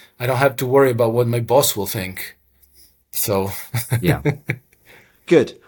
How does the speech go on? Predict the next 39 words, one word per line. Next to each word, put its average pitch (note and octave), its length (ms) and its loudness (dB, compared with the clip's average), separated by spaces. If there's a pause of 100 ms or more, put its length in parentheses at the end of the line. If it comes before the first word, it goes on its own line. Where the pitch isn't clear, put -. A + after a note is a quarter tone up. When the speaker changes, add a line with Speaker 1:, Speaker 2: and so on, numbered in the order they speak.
(160)
Speaker 2:
Well, D3+ 100 4
thank G3 280 0
you F3+ 80 -2
very D#3 180 2
much. B2+ 220 -2
Um, E3+ 200 0
where F3 280 4
can G#3+ 120 -4
Speaker 1:
Great F#3+ 160 4
Speaker 2:
people F#3 80 -6
Speaker 1:
pleasure, F3+ 280 2
Speaker 2:
find C3+ 80 -4
Speaker 1:
James, D3+ 380 -2
as D3+ 260 0
Speaker 2:
where D#3+ 200 10
can C#3 120 2
Speaker 1:
always. F3 160 2
Speaker 2:
people F3+ 240 -2
Speaker 1:
And, D3 300 0 (760)
and, D#3 340 0
uh, C#3+ 280 4 (320)
again, E3 400 2
warm D#3 260 0
greetings D3+ 380 0
to D3+ 120 0
all C#3+ 140 8
your C#3 140 6
viewers C3 380 2
and B2+ 120 -2
listeners. D#3 720 2
Uh, C3 320 6
and, C3+ 400 -2
uh, C3 260 2
until C3+ 360 2
the C3 100 4
ha-, D3 140 -4
next C#3+ 300 0
happy C3 240 0
time. A#2+ 420 -2